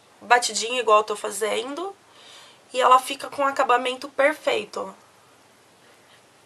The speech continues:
Ó, aqui fica sujo, sempre vai ficar sujo, porque um pouquinho não tem como não absorver. Ó, o pouquinho que eu pus já deu pra espalhar pra caramba. Vocês viram que rende bastante.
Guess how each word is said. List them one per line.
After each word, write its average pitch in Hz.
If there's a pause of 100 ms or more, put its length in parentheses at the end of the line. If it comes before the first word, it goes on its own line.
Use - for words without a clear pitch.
(1120)
Ó, 214
aqui 233
fica 302
sujo, 269
sempre 277
vai 262
ficar 240
sujo, 240
porque 226 (400)
um 220
pouquinho 254
não 254
tem 277
como 233
não 214
absorver. 208 (1300)
Ó, 180 (720)
o 247
pouquinho 320
que 311
eu 285
pus 277
já 277
deu 254
pra 269
espalhar 247
pra -
caramba. 214 (480)
Vocês -
viram 247
que -
rende 240
bastante. 226